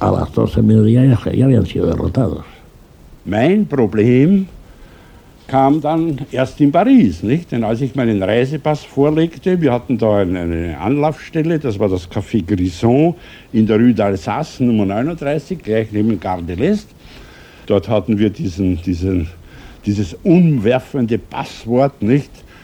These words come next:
Speaker 2: Café au lait, s'il vous plaît, Monsieur Max, nicht? Und wie ich das gesagt habe, hat mich der Kellner ins Hinterzimmer geführt. Und wie dann der Monsieur Max gekommen ist, <clears throat> da entschied sich eigentlich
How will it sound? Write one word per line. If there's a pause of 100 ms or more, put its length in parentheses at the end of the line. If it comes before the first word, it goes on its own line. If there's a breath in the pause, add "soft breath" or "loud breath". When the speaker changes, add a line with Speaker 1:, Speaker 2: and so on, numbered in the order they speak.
(100)
Speaker 2:
Café
au
lait,
s'il
vous
plaît, (640 loud breath)
Monsieur
Max,
nicht? (720 loud breath)
Und
wie
ich
das
gesagt
habe,
hat
mich
der
Kellner
ins
Hinterzimmer
geführt. (680 loud breath)
Und
wie
dann
der
Monsieur
Max
gekommen
ist, (180)
<clears throat>
da
entschied
sich
eigentlich